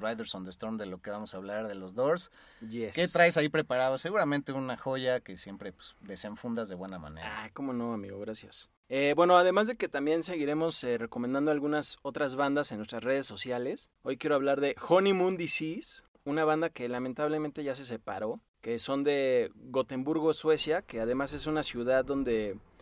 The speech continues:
Speaker 2: mucha de la escena rocker y heavy sucede en Europa. Han salido grandes grupos de death metal de allá, death metal melódico,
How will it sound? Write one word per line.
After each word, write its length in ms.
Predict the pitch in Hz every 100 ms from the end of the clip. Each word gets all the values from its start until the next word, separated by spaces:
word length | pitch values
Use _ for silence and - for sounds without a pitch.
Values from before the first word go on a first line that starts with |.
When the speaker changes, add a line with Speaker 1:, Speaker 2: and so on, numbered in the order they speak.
| -
Speaker 2:
mucha 260 | 139 143 156
de 80 | 131
la 100 | 117
escena 280 | 139 139
rocker 400 | 135 143 143 156
y 60 | 135
heavy 480 | - 143 139 160 -
sucede 580 | 120 110 131 127 127 113
en 120 | 104
Europa. 440 | 104 117 113 82 - - -
Han 140 | 120
salido 520 | 139 139 143 143 131 120
grandes 280 | 135 139
grupos 280 | 131 131 139
de 120 | 117 113
death 240 | 135 131
metal 380 | 135 135 135 127
de 80 | 110
allá, 440 | 110 120 123 127
death 180 | 120 131
metal 280 | 135 117 120
melódico, 1000 | 110 107 120 127 120 - 117 117 113